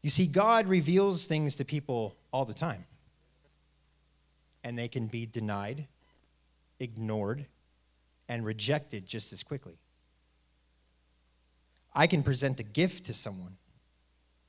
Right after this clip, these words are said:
all day long. But if they don't accept it and deny it, then it doesn't fully get passed over to them. It doesn't get received.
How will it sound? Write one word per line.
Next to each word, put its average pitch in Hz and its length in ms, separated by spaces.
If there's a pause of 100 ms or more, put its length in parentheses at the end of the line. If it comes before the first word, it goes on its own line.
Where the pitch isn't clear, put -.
(120)
all 117 140
day 110 120
long. 104 340 (2250)
But 113 120
if 107 160
they 135 140
don't 127 200
accept - 440
it - 300 (480)
and 110 120
deny 113 340
it, - 300 (1500)
then 113 100
it 110 80
doesn't 123 260
fully 113 280
get 107 180
passed 107 280
over 113 200
to - 100
them. 82 120 (1300)
It 113 80
doesn't 120 240
get 107 140
received. 92 420